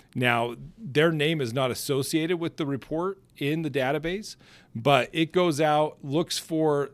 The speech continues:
the same offender in other reports, and if there is a positive match, then C I D will send that back to the sarc that essentially initiated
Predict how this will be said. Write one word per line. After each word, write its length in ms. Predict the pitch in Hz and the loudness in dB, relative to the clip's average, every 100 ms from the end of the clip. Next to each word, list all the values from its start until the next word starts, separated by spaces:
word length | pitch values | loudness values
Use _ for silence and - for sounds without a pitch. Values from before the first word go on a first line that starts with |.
| - | -14
the 260 | 135 113 123 | -10 -6 -4
same 300 | - 160 143 | 0 0 0
offender 560 | - 180 233 117 113 | -2 0 0 -2 -4
in 200 | 117 123 | -4 -4
other 240 | 120 139 170 | -2 -2 0
reports, 640 | 185 - 175 214 - - | -2 -2 -4 -4 -6 -10
and 120 | 135 131 | -4 -4
if 120 | - | -2
there 200 | 139 131 | 0 0
is 100 | 113 | -2
a 80 | 104 | -4
positive 640 | - 147 180 190 156 127 | -2 2 2 0 -4 -2
match, 540 | 170 165 120 - - _ _ - _ - | -2 0 -2 -8 -16 _ _ -20 _ -10
then 480 | 127 147 143 131 123 - | 0 2 2 0 -8 -14
C 260 | - 160 | -4 0
I 60 | 147 | 2
D 160 | 147 147 | 2 0
will 140 | 120 | -2
send 320 | - 151 151 | -4 -2 -2
that 200 | 143 104 | -4 -2
back 240 | 127 131 - | -2 -2 -4
to 100 | 131 | -6
the 100 | 113 | -6
sarc 640 | - - 135 160 160 - | -6 -4 0 -2 -4 -10
that 400 | 143 120 117 - | -4 -2 -2 -4
essentially 460 | 120 147 135 123 107 | -8 -6 -6 -4 -4
initiated 840 | 110 127 - 147 139 143 190 196 | -2 -2 -2 0 0 -2 -6 -10